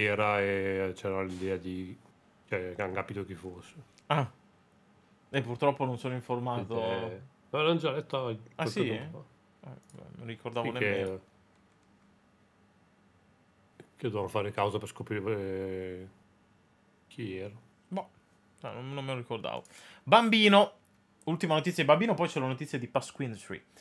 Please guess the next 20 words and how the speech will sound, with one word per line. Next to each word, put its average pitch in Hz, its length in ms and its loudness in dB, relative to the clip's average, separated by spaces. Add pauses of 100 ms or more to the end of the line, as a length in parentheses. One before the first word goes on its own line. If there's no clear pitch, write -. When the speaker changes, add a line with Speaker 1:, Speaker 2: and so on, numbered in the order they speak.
(200)
Speaker 2:
"Mamma, 139 560 6
ho 190 80 8
ordinato 233 580 6
due 185 180 6
bottiglie 226 480 4
di 190 100 4
vino 269 220 4
da 202 100 8
ventiduemila 208 680 6
euro, 123 320 6
ma 147 160 2
pensavo 202 400 6
che 190 100 2
fossero 190 380 0
ventidue. 160 840 0 (460)
Non 156 220 0
ho 180 80 4
soldi 180 400 4
per 160 180 2
pagare." 123 600 0